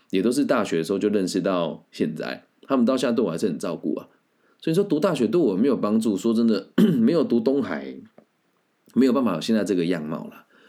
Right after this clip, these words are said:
然后同时是我们现在在很多地方去演说的时候，我们都会，人家就会互相打听一下嘛，因为你是东海毕业的，然后又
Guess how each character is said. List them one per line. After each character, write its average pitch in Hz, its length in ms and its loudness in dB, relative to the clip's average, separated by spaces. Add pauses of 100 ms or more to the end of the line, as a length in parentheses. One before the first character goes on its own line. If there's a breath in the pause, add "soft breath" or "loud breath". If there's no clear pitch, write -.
(280 soft breath)
然 120 120 0
后 165 140 2
同 135 240 0
时 117 160 0
是 113 120 0
我 120 120 2
们 90 140 -2
现 139 100 -2
在 139 80 0
在 123 180 0
很 82 160 -4
多 98 140 0
地 123 100 2
方 113 220 0
去 113 320 0
演 85 380 -2
说 110 360 0
的 98 140 0
时 - 300 -8
候， - 320 -4 (400 soft breath)
我 101 120 2
们 110 200 2
都 135 160 2
会， 104 760 0
人 117 180 2
家 143 120 2
就 139 140 2
会 143 120 0
互 135 220 0
相 120 200 0
打 - 200 -4
听 104 180 -2
一 82 80 -2
下 87 220 -2
嘛， 57 120 -10
因 135 140 2
为 127 140 0
你 87 40 -2
是 117 120 0
东 110 200 -2
海 92 160 -4
毕 85 260 -2
业 95 200 -2
的， - 140 -14 (140)
然 85 120 -6
后 107 140 0
又 110 360 2